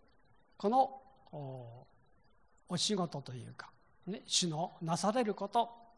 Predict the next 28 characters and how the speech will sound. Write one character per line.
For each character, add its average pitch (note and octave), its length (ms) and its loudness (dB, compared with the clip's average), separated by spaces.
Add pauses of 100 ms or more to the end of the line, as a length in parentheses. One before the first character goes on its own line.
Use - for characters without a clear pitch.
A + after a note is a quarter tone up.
(840)
そ F3 140 -2
れ E3 80 0
は F#3 380 6 (1080)
福 - 220 2
音 F3+ 280 6
を F#3 60 4
と F#3 140 -2
に D#4+ 100 0
か C#4+ 160 0
く D#4 240 -4 (640)
伝 E3 200 4
え E3+ 60 2
て F#3 120 -6
い G3+ 140 -2
く、 D4 280 -12 (600)
印 C#3+ 400 -8
を D3+ 100 -4
伴 A3+ 340 -4
っ C4 40 -2
て A3+ 220 -12
ね、 A#3+ 140 -10 (360)
フ - 160 -6
ル B3 100 4
ゴ F4 160 8
ス - 140 0
ペ D4 120 -2
ル A#3 100 -6
で、 F#3+ 140 -10